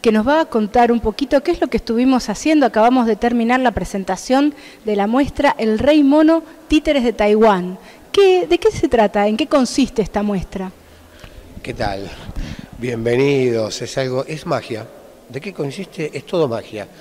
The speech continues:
Speaker 2: Lo que está en este momento en el primer piso, que está lleno, se llenó todo lo que es la sala, con chicos, adolescentes, adultos, familias enteras,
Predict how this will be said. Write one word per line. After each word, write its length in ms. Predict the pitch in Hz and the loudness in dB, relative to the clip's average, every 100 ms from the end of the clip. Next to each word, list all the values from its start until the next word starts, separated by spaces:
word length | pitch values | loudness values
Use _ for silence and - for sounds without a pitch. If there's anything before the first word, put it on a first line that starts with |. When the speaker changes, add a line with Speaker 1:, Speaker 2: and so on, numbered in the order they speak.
| - - - | -20 -18 -14
Speaker 2:
Lo 80 | 113 | -10
que 80 | |
está 300 | 131 147 - | -8 -8 -8
en 100 | 202 | -6
este 240 | 170 165 139 | -6 -6 -4
momento 240 | 131 139 | -4 -4
en 80 | 123 | -6
el 80 | 110 | -6
primer 320 | 117 113 113 | -6 -6 -6
piso, 400 | 165 170 165 117 - - - - - | -10 -8 -8 -8 -12 -20 -20 -20 -20
que 120 | - | -20
está 180 | - 127 | -14 -12
lleno, 460 | 117 147 170 156 117 - | -10 -10 -6 -6 -8 -10
se 180 | 110 127 | -14 -12
llenó 280 | 104 117 165 - - - | -10 -8 -8 -10 -20 -8
todo 180 | 196 180 | -6 -4
lo 80 | |
que 120 | 139 139 | -6 -8
es 40 | |
la 120 | 123 | -10
sala, 360 | - 139 143 165 - - - - - - - - - | -8 -10 -10 -14 -16 -20 -20 -20 -20 -20 -20 -20 -10
con 220 | 113 107 | -8 -8
chicos, 600 | - 147 - 165 170 - - | -10 -12 -8 -10 -10 -20 -16
adolescentes, 880 | 101 104 104 - 143 139 135 - | -12 -12 -12 -8 -8 -8 -14 -10
adultos, 640 | 104 98 120 127 123 123 113 | -10 -8 -8 -10 -12 -14 -14
familias 640 | - 107 113 123 120 113 | -16 -8 -6 -6 -6 -8
enteras, 440 | 113 104 127 135 | -12 -8 -6 -6